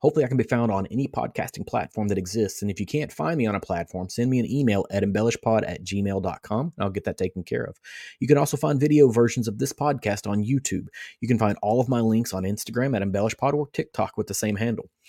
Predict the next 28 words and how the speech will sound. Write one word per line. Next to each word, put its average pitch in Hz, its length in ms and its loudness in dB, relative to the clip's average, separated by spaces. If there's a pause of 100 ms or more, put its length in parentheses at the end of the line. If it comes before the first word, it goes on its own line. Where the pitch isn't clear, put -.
(240)
I 113 40 6
have 113 120 6
a 110 40 4
website. 117 420 4
It 104 120 0
is 95 140 0
w 101 320 2
w 98 340 2
w 98 300 0
dot 92 180 2
embellishpod 95 640 0
dot - 220 -8
com. 156 300 -4
It's - 120 -4
also 110 180 0
a 104 60 6
place 117 240 2
to - 80 -6
pick 117 160 0
up 120 140 -2
these 127 200 0
links, 139 280 -2
episode 117 460 2 (340)
details, 113 460 0
and 104 180 0
more. 90 220 -2 (280)
All 139 120 8
right. 117 180 8